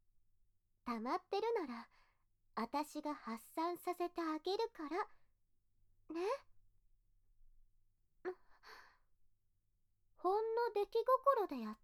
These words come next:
ちゃった？じゃあ、これは没収ね。エーブイと、あとは、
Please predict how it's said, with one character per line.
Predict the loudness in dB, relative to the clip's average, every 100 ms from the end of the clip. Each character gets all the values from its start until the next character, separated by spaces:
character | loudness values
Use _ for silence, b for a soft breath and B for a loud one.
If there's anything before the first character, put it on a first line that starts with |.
| -8
ち |
ゃ | -8
っ | -8
た？ | -6 -4 -4 -6 -20 -20 -20 -20 -20 _ -20 -20 -20 _ _ _ -20 _ _ _ -20 _ _ _ _
じ | -10
ゃ | -8 -8
あ、 | -12 -20 -20 _ _ _ _ _ _ _ _ _ 0
こ | 2
れ | 4 2
は | 0 0
没 | -2
収 | -4 -6 -2 -2
ね。 | 0 0 -2 -14 _ -20 _ _ _ _ _ _ _ _ _ _ _ _ _ _
エ | 0 2 2 0
ー |
ブ | -2 -2
イ | -4 -8 -14
と、 | -12 -12 -16 -20 _ _ _ _ _ _ -20 -20 -20 _ -20 B B B B B _ _ _ -10
あ | -8 -8 -8
と |
は、 | -8 -8 -10 -14